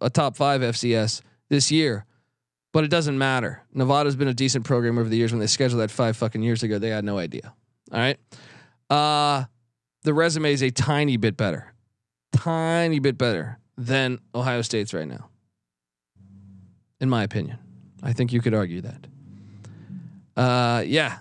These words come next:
and, and U-, U S C's playing without a defense, so accurate, uh, very accurate. Uh, look, at number seven,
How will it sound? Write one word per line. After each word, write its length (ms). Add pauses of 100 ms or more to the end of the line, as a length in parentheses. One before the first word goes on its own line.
and, 140
and 340
U-, 240
U 260
S 100
C's 120
playing 160
without 220
a 20
defense, 340
so 140 (140)
accurate, 420 (100)
uh, 100
very 260
accurate. 360 (520)
Uh, 520
look, 200
at 60
number 140
seven, 500